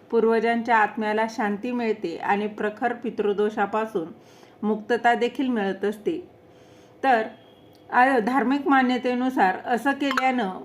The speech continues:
पूर्वज हे प्रसन्न होतात, ज्यामुळे जीवनात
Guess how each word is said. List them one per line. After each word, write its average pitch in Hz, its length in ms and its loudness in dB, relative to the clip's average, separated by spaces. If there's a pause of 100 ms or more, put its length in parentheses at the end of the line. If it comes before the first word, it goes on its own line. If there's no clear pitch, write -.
(100)
पूर्वज 254 400 2
हे 294 100 0
प्रसन्न 254 540 -2
होतात, 254 400 2 (300)
ज्यामुळे 233 460 2 (300)
जीवनात 226 380 0